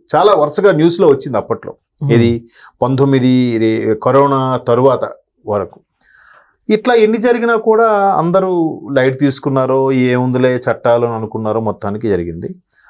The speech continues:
Speaker 1: అయితే ఇప్పుడు ఆ వ్యక్తి ఎవరు అంటే, కూటమి ప్రభుత్వం గెలిచిన మరుక్షణము రాజీనామా చేశారు. అందరి దృష్టి ఆయన మీద ఆకర్షించిన ఏకైక ఐఏఎస్ ఆఫీసర్ ఎవరంటే ప్రవీణ్ ప్రకాష్ గారు.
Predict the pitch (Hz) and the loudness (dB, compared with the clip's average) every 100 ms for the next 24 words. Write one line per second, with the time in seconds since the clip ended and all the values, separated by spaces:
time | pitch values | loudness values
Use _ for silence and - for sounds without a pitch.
0 | - 170 170 214 - 277 196 143 143 - | -4 -2 0 -2 0 0 0 -2 -6 -4
1 | 190 123 107 101 - 95 101 139 110 - | -2 0 -2 -4 -8 -8 -2 0 0 -4
2 | _ _ _ _ - 160 214 240 233 190 | _ _ _ _ -2 2 4 2 0 0
3 | 180 185 180 175 151 - 131 110 143 147 | 0 0 0 -2 -2 -8 -6 0 0 2
4 | 151 123 127 156 - 180 165 156 104 120 | 0 2 0 -2 -2 0 0 -2 -6 -10
5 | 147 _ _ - 107 127 156 160 151 139 | -14 _ _ -4 0 2 2 2 2 0
6 | 131 123 131 127 135 101 127 151 143 139 | 0 0 0 2 0 0 0 0 0 -2
7 | - 123 117 113 107 107 113 117 104 107 | 0 0 0 -2 -2 -2 -4 -6 -6 -4
8 | 104 98 117 139 135 135 113 107 110 - | -2 0 0 0 0 0 0 2 0 0
9 | 104 - 117 104 127 110 104 123 98 104 | -4 -4 -6 -2 -4 -4 0 0 0 -4
10 | - - - - - - 110 107 151 147 | -10 -20 -20 -20 -12 -2 0 2 0 2
11 | 101 - 82 - - | -2 -2 -6 -6 -10